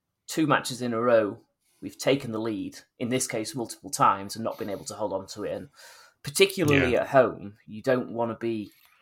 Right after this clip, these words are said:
Speaker 1: taking the lead multiple times and failing to pick your three points up. That's, uh, a recipe for mid-table.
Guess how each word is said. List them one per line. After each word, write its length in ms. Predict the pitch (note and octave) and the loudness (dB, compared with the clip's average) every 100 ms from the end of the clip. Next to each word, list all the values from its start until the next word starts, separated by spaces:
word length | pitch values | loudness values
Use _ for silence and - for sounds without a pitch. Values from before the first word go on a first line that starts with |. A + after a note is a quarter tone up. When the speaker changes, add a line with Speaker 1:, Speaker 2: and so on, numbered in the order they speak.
| _ _ | _ _
Speaker 1:
taking 300 | - C3+ C3+ | -2 -2 0
the 60 | A#2+ | -2
lead 220 | A#2 A#2+ | -2 -2
multiple 320 | A2+ G2+ - | -4 -6 -10
times 320 | - A2+ G#2+ G2 | -4 -2 -2 -4
and 60 | |
failing 440 | - B2 A2 G2+ G2 | -4 -2 0 -2 -6
to 120 | - | -10
pick 180 | G2+ A2 | -14 -14
your 80 | G#2 | -12
three 200 | G2+ G2+ | -10 -8
points 360 | G#2+ F2+ - | -6 -6 -8
up. 160 | - - | -14 -12
That's, 340 | A2+ - - - | -10 -10 -8 -4
uh, 220 | G#2 G2 | -4 -4
a 60 | A2+ | -4
recipe 420 | G#2+ A2+ - - G2+ | -4 -4 -6 -16 -14
for 160 | G#2 | -10
mid-table. 640 | G2+ C3 - G2+ G2+ - | -8 -10 -6 -6 -6 -12